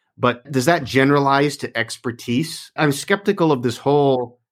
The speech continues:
idea of coming up with a general epistemology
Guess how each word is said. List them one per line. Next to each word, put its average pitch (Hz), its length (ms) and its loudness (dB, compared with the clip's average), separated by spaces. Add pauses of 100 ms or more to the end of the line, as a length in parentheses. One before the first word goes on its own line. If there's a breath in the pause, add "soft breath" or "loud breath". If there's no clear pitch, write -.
(200)
idea 123 380 2
of 107 120 -4
coming 123 260 0
up 117 140 -2
with 113 160 -8
a 110 60 -6
general 113 880 0 (400)
epistemology 113 1200 0